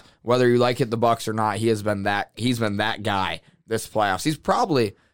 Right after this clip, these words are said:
if Kawhi was still in the playoffs, he'd, he'd be the second best player in the playoffs. But right now, there's no better play-, pay-,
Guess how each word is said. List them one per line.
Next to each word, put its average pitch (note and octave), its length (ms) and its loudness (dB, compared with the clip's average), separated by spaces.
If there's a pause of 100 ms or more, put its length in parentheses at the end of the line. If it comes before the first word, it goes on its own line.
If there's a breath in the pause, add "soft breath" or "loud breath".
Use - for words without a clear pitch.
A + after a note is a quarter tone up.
(380)
if B2+ 180 -2
Kawhi D#3 340 2
was E3 120 0
still C#3 200 -4
in B2 60 -4
the C3 60 -6
playoffs, B2 260 0
he'd, B2 220 -4
he'd A2+ 240 -2
be A2+ 100 0
the G#2 80 -2
second G#2+ 300 -2
best G2+ 180 -6
player G2 180 -4
in F#2 60 -6
the F2+ 80 -10
playoffs. F2+ 240 -4
But G2+ 80 -10
right C3+ 240 0
now, A2+ 300 -2 (240 soft breath)
there's C#3 180 0
no D3 200 2
better B2 220 2
play-, G#2 300 0 (140)
pay-, A2+ 180 2